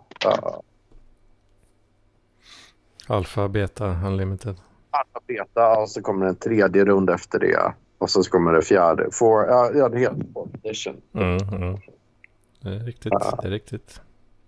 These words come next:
Speaker 1: Ja, eh, så det är ju Ice Age kommer emellan också.
Speaker 2: Mm, mm. Det är old school shit, alltså.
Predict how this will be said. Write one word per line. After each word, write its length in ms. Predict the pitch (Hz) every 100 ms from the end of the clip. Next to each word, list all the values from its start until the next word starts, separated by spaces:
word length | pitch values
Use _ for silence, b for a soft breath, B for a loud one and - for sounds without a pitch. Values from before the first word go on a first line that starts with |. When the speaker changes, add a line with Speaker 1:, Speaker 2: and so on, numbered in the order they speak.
| _ _ _ - -
Speaker 1:
Ja, 120 | 90 - -
eh, 340 | 110 101 98 -
så 160 | - -
det 100 | 110
är 40 | 107
ju 260 | 98 98 - - - - 120 113
Ice 120 | 107
Age 420 | 98 80 71 - -
kommer 200 | 50 50
emellan 380 | - - - -
också. 320 | - - -
Speaker 2:
Mm, 300 | 95 90 107 - -
mm. 300 | 92 90 127 _ _ _ -
Det 300 | - 104 120
är 160 | 117
old 180 | 117 120 -
school 180 | - 117
shit, 300 | - 101 -
alltså. 220 | - -